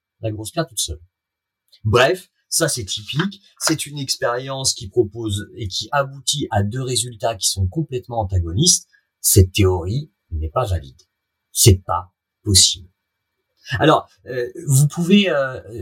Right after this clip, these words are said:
faire cette expérience. Ça, c'est vraiment, euh, le moyen de gagner de l'argent facilement. Je, je cherche pas à vous débaucher ni à ce que vous ruiniez vos amis, mais, euh, certains l'ont fait dans des caméras cachées.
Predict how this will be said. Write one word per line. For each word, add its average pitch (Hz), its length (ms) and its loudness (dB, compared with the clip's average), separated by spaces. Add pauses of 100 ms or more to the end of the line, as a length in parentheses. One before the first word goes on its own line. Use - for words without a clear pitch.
(280)
faire 185 200 2
cette 143 120 -2
expérience. 139 600 -6
Ça, 147 200 -4
c'est 123 240 -2
vraiment, 127 520 -4
euh, 117 240 0
le 117 120 -6
moyen 117 300 -6
de 127 60 -6
gagner 113 340 0
de 107 140 -4
l'argent 107 280 -2
facilement. 135 440 0
Je, 120 200 0
je 104 140 -2
cherche 104 280 -2
pas 113 200 0
à - 180 -12
vous 98 140 -12
débaucher 107 560 0
ni 107 260 -4
à 92 60 4
ce - 100 -2
que 95 280 -6 (420)
vous 104 260 4
ruiniez 127 420 6
vos 110 200 -2
amis, 156 240 0
mais, 123 240 0 (320)
euh, 104 260 2 (460)
certains - 420 2
l'ont 113 160 -6
fait 123 220 -2
dans 101 120 0
des 92 120 2
caméras 101 400 -2
cachées. 131 400 0